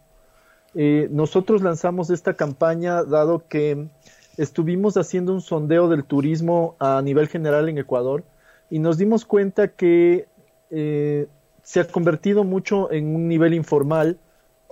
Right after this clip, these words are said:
La gente ya no viene por operadores, dado que el Ecuador utiliza dólares, y se encareció un poco el destino. Entonces, el momento en que tú utilizas un operador, automáticamente, pues, eh, casi duplicas el precio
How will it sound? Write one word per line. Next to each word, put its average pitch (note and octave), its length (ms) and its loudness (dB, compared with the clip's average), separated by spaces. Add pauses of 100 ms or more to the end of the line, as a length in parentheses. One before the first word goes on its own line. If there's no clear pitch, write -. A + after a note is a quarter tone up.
(220)
La D3+ 140 0
gente E3+ 380 -2
ya E3+ 140 -2
no E3+ 120 -4
viene E3 400 -4
por D3+ 260 0
operadores, D3 680 2
dado D#3 260 0
que D#3 80 -4
el C#3 60 -2
Ecuador D3+ 500 0
utiliza C#3+ 500 -4
dólares, D#3 580 2 (520)
y D#3+ 320 0
se D#3+ 160 -2
encareció D#3 500 0
un E3 120 -4
poco E3 280 0
el D3 80 0
destino. C#3 520 -4 (460)
Entonces, D#3+ 640 -2
el D3 160 0
momento E3 360 -2
en G#3 80 2
que F3+ 120 -2
tú F#3+ 220 -2
utilizas F3 500 -2
un F3+ 100 0
operador, E3+ 560 2 (640)
automáticamente, D#3+ 880 -2
pues, D3+ 680 0
eh, C#3 300 2
casi D3+ 280 -2
duplicas D#3 600 -2
el C3+ 120 0
precio D3 640 0